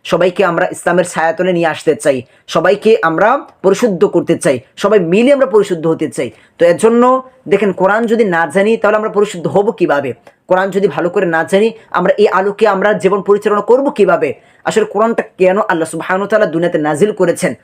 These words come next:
শুধু তেলাওয়াতের জন্য না। কোরআন আপনি যেভাবে পড়েন, আপনি অর্থ জেনে পড়েন, না জেনে পড়েন, বুঝে পড়েন, না বুঝে পড়েন, চোখ দেখে পড়েন, চোখ বন্ধ করে পড়েন,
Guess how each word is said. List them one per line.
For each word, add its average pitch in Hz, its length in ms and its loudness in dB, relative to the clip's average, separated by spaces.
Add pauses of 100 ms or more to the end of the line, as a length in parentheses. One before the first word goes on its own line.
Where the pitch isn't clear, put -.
(120)
শুধু 196 180 2
তেলাওয়াতের 190 480 -2
জন্য 233 220 -2
না। 247 300 0 (400)
কোরআন 208 560 0 (260)
আপনি 214 220 -2
যেভাবে 226 540 2
পড়েন, 151 340 -2 (260)
আপনি 175 200 -2
অর্থ 185 200 0
জেনে 170 320 0
পড়েন, 170 380 0 (180)
না 180 240 0
জেনে 165 240 0
পড়েন, 165 360 0 (200)
বুঝে 175 300 2
পড়েন, 165 360 0 (180)
না 175 280 0
বুঝে 175 280 -2
পড়েন, 165 360 -2 (300)
চোখ 185 240 0 (100)
দেখে 185 280 2
পড়েন, 165 380 0 (400)
চোখ 185 120 2
বন্ধ 190 360 0
করে 190 240 2
পড়েন, 165 280 -2